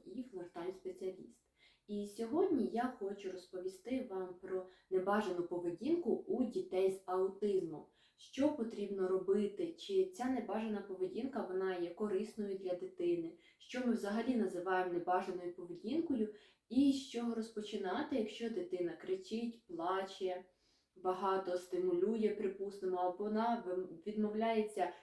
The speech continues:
виконувати наші інструкції, або вона хоче щось отримати і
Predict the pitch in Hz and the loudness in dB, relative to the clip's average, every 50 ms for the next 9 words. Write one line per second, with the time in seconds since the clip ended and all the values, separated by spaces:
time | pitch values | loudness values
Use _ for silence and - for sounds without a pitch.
0 | - _ 196 190 - 220 220 214 202 196 185 170 170 175 185 185 185 185 180 185 | -8 _ -4 -4 0 2 4 4 4 4 2 0 -2 -2 0 0 2 2 2 0
1 | - - 196 - - - 226 226 220 - - - 190 190 196 196 196 - - - | -2 0 0 0 0 2 2 2 2 2 0 -2 0 0 0 0 -4 -8 -8 -8
2 | 208 196 190 190 190 190 - - - - - 170 - 214 254 254 247 214 185 175 | -8 -4 0 0 0 0 0 -4 -14 -16 -14 -6 -2 2 2 2 4 2 2 0
3 | - - 190 185 185 - - - - - - - - - 262 311 349 349 320 - | 2 2 2 2 2 0 -4 -6 -6 -8 -8 -8 -8 -2 2 4 4 4 4 2
4 | - 214 - - - - 247 285 311 311 - | 2 0 -2 -2 -2 0 2 2 4 2 2